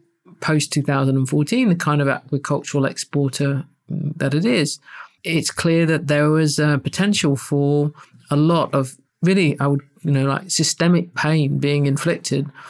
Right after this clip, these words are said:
uh, upon certain countries, particularly, I would say, in the Mediterranean basin, you know, that those countries that were most dependent upon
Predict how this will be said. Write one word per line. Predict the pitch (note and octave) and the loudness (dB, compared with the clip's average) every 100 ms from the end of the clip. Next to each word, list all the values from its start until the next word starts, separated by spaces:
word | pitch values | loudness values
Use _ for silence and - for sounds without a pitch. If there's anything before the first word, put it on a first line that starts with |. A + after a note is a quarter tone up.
| - - _ - | -20 -20 _ -2
uh, | C#3+ C#3 - | 0 0 -2
upon | D3 - C#3+ | -4 0 0
certain | D3 D3 C#3+ | 2 0 0
countries, | G3 F3 C#3+ | 0 0 0
particularly, | - F3 D#3 C#3+ | -2 -2 0 0
I | |
would | C#3 | 0
say, | - C#3 | 0 2
in | C#3+ | 2
the | |
Mediterranean | C#3+ C#3 B2+ D3 C#3 C3+ C3 B2+ - | 2 0 0 0 2 2 0 -2 -2
basin, | C#3+ C3+ D3 C3+ C3+ | 0 0 0 -2 -2
you | C3+ | -2
know, | C3 | -2
that | C3 C3+ | -2 -2
those | C#3 C3+ - | 0 0 -2
countries | D3 C3+ D#3 C#3+ | -4 -4 -4 -4
that | - D3 | -4 0
were | |
most | C#3+ C#3+ C3+ | 0 0 -2
dependent | D3 - D#3 D3 C#3+ G#3 | -4 -4 0 0 -2 -6
upon | - D3 C#3+ | -10 -4 -6